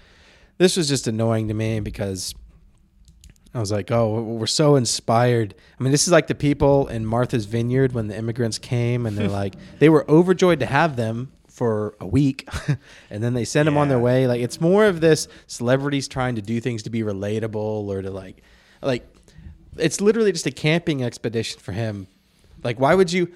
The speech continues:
Speaker 1: "Oh, look, see, I can stay here." I bet he was miserable that entire night. And he's, I bet he talks to his friends about it and they, like, applaud him, like, "Wow, I can't believe you went through with that."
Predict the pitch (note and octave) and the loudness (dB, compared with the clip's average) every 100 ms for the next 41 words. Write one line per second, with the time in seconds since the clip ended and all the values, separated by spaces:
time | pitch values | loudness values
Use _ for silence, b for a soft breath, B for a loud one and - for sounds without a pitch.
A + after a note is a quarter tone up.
0 | B - F3+ G3 A3 B3+ B3+ - A3+ A3+ | B 0 4 6 8 8 6 -2 -2 -2
1 | D#3+ A3 A3+ - - F#3 D#3+ E3 F3+ F3+ | -2 -4 -4 -4 0 2 2 2 0 -2
2 | B B D#3+ E3+ D#3+ F3+ C3 G#2 G#2+ B2+ | B B -2 -2 -2 -2 -2 -4 -6 2
3 | E3 D#3 C#3+ A2 G2+ G#2+ A#2+ - - - | 6 6 4 0 -4 -4 -6 -8 -10 -2
4 | D3+ G3+ F3+ C3 B2+ C3 - b b b | 0 0 -2 -2 -2 -6 -14 b b b
5 | A2+ B2+ A#2+ - - E3 F3+ G3 F#3 - | -8 -6 -6 -8 -4 -2 0 -2 -6 -6
6 | D#3+ D#3 - - C3 - C3+ C3+ A#2+ G#2+ | -2 -2 -2 -4 -4 -4 -4 -4 -6 -6
7 | G#2+ G#2+ - G#2 A2 A2 G2+ A2+ - A#2+ | -4 -6 -10 -10 -8 -8 -10 -12 -8 -6
8 | A2+ G2+ F#2 - G#2+ G2 F#2+ B2 A2+ A#2+ | -6 -10 -14 -12 -10 -10 -12 -10 -8 -8
9 | A2 A2 G#2+ - A#2 G#2+ G#2+ G#2+ | -6 -6 -8 -6 -6 -4 -4 -6